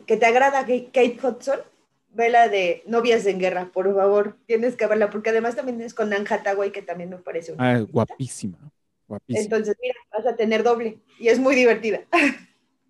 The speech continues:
Speaker 2: Ok, bien, bien, bien,
Speaker 1: Entonces,
Speaker 2: la anoto.
Speaker 1: recomendación de comedia romántica, que bueno, te podría recomendar miles porque soy fan de este, de este género, o sea, este género me,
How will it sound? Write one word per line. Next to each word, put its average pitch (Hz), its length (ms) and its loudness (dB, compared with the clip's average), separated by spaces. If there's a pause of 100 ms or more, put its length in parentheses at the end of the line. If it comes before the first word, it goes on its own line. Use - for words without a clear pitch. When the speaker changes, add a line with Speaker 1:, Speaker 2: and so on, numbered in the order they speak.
(140)
Speaker 2:
Ok, 113 240 -6
bien, 117 1160 0
bien, 113 180 -8
bien, 113 180 0
Speaker 1:
Entonces, - 180 -4 (180)
Speaker 2:
la 113 100 -6
anoto. 110 240 -6
Speaker 1:
recomendación 220 800 -12
de 220 340 -8
comedia 214 420 -4
romántica, 202 540 -8
que 311 120 -6
bueno, 269 240 -2
te 247 100 -6
podría 233 280 -6
recomendar 208 520 -8
miles 240 280 -8
porque 196 220 -18
soy 202 160 0
fan 233 240 0
de 214 100 -8
este, 208 280 -10
de 226 140 0
este 226 220 -2
género, 196 380 -6
o 190 60 -14
sea, 202 80 -18
este 247 180 -10
género 202 320 -10
me, 170 300 -18